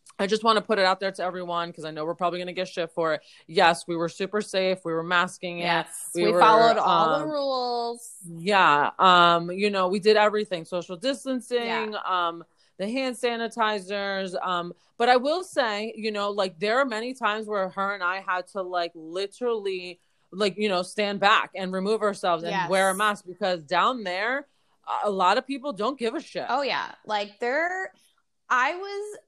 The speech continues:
Speaker 2: you know what's so weird? So it's, like, it was twofold. So one,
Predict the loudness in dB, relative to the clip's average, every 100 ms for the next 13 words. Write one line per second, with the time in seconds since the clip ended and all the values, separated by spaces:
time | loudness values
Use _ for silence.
0 | -12 -10 -8 -10 -10 -10 -4 -4 -4 -6
1 | -6 -6 -6 -4 -4 -4 -6 -6 -8 -8
2 | -6 -6 -6 -8 -10 -10 -8 -6 -4 -4
3 | 0 4 6 6 6 6 4 -2